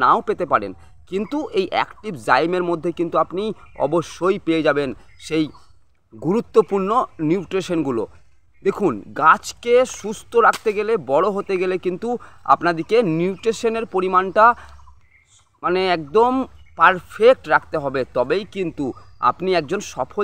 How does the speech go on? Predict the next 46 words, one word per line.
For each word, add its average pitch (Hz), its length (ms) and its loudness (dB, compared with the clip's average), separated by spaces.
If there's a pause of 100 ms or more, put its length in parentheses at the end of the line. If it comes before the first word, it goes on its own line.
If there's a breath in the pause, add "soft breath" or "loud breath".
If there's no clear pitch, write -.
(120)
চাষি 135 260 -4
হতে 165 180 -8
পারবেন। 139 240 0
এবং 202 160 -6
তার 175 180 8
জন্য 233 160 0
আপনাকে 285 240 -2
না - 60 4 (360 loud breath)
প্রত্যেক 226 420 -2 (180)
ওষুধের 233 420 2
সাথে 180 280 0
এই 196 120 0
অ্যাক্টিভ 202 340 -2 (200)
এইটটি, 180 300 -2 (640)
চাই - 200 4
আপনি 196 180 -10
ওষুধ 190 220 -6
দিচ্ছেন, 151 260 -6 (360 soft breath)
তার 165 220 6
সাথে 185 220 -2
এই 190 80 0
অ্যাক্টিভ 156 300 2 (100)
এইটটি 185 180 -6 (140)
পাঁচ 175 320 8
এমএল 180 280 0
করে 175 200 0
আপনাকে 165 320 -2
ব্যবহার 156 320 2
করতে 160 160 -4
হবে। 156 140 0
এটা 160 140 -16
ঠিক 190 80 -8 (140)
আঠা - 220 0 (120)
নয়, 127 160 0 (640)
আঠা 180 300 -2
নয়, 123 220 2
আঠা 185 220 -2
বলে 190 100 0 (100)
ভুল 180 180 -4
করেন 151 260 -2
অনেক 131 160 -6
চাষি, - 240 -8
এটা 180 180 6
আঠা 185 240 -4
নয় 220 180 0
বন্ধুরা। 113 280 -2